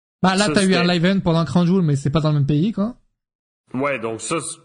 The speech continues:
Speaker 2: sais, c'est correct, mais même à ça, est-ce que c'est correct ? Non. Tu sais, je veux dire, euh, pourquoi présenter un live event pendant que t'as un P L E ?
Speaker 1: Ouais, c'est, c'est assez fou.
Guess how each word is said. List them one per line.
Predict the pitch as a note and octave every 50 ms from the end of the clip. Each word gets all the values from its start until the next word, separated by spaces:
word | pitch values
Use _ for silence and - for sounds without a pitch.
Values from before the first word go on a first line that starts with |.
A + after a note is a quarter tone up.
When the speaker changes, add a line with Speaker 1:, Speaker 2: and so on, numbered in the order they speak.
| _ _ _
Speaker 2:
sais, | - - D3 C3+ A#2+ A2
c'est | - - - -
correct, | - C#3+ C3+ D3+ G#3 A3+ F3+ D3
mais | C#3 C3
même | C#3+ F3 F#3+ F3
à | D3+ C3+
ça, | - - G#3 G#3 - -
est-ce | B2+ - -
que | - G3+
c'est | - - D#3
correct ? | C#3+ - C#3 B2 B2 D#3 G3+ G#3+ - -
Non. | - A2 A2 A#2+ D3+ G3 A3+ G#3+ D3+ C3+ - _ _ _ _ _ _ _ _
Tu | - F3+ G3
sais, | G#3
je | D#3 C#3+ D3
veux | C3 B2+ D#3
dire, | F3 F3 E3+ C#3 G2+ G2 C3+ D3 B2+ A2+ C#3+ -
euh, | -
pourquoi | - D3+ C#3+ - C4 -
présenter | - E3 D#3+ D3+ C#3 D3 C#3+ C#3 C3 - G#3+ G3+
un | D#3+ C3+ C3
live | C3+ D3+ E3+ F#3 E3
event | D#3 C#3 A#2+ D3+ F#3 G3+ F#3 D3
pendant | B2 A#2+ B2+ B2+
que | -
t'as | - B2+
un | A#2+
P | G#2+ - D3
L | C3+ B2 A2+ A2
E ? | A#2+ A#2+ A2+ - _ _ _ - F3
Speaker 1:
Ouais, | E3+ D#3 D#3 D3+
c'est, | - - - D#3 D3+ D3 C#3+ C#3+ C#3+ C#3+ C#3+ C#3+ - - - - - - - - C3+ C3+ C3+ -
c'est | - -
assez | F3 D3 - F3 E3
fou. | - - F#3 E3+